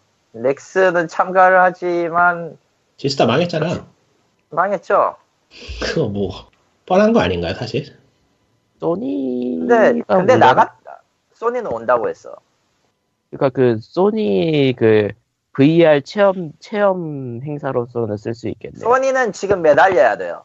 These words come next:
Speaker 1: 한국
Speaker 3: 네.
Speaker 1: 시장 때문에라도. 정확-
Speaker 3: 하긴, 그러니까 브이알을 성공시키려면 한국, 이 조그만 한국 시장에서도 좀 팔아야 되니까.
Speaker 1: 그리고 소니는 자체적으로 지금,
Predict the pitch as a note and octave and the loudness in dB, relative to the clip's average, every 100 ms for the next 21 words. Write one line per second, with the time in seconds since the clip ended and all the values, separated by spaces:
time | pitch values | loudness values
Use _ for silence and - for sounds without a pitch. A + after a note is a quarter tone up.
0 | _ _ - C#3 C3 - B2 G#2 F#2 E2+ | _ _ -20 -16 -12 -12 -12 -10 -10 -12
1 | _ E2+ E2+ E2+ D#2+ D#2 D2+ - _ _ | _ -12 -12 -12 -12 -12 -14 -16 _ _
2 | _ - A2 - - - - _ _ - | _ -6 -4 -4 -10 -12 -12 _ _ -18
3 | - _ _ - _ - D3 A#2+ A#2+ _ | -18 _ _ -20 _ -12 -6 -6 -8 _
4 | - B2 A#2 A#2 C#3 D3 D#3 D#3 D3 D3 | -10 -2 -2 0 0 4 4 4 4 2
5 | C3+ C3+ C3 C3 C3 B2+ D#3+ D#3 D#3 - | 2 0 0 0 0 -2 -4 -6 -8 -8
6 | D3+ C#3 C3 B2+ F3 F3+ - A#2 A2+ D#3 | -6 -2 -2 -4 -6 -8 -8 -10 -4 -2
7 | E3 D3+ D3+ D#3+ D3+ - C3 A#2+ A#2 A2 | 0 -2 -2 -6 -8 -4 -2 -2 -4 -6
8 | G#2+ A2 A2 B2 A#2 G2 D2+ A#1+ - F#2 | -6 -8 -6 -2 0 0 -2 -10 -12 -14
9 | - _ G3 F#3+ F#3+ C#3 - G3 G3+ G3+ | -14 _ -12 -8 -6 -6 -8 -14 -12 -10
10 | F#3 D#3+ - - E3+ D#3+ E3 C#3+ B2+ - | -8 -10 -14 -14 -12 -6 -4 -2 -4 -6
11 | A#2+ A#2 G#2+ | -6 -4 -4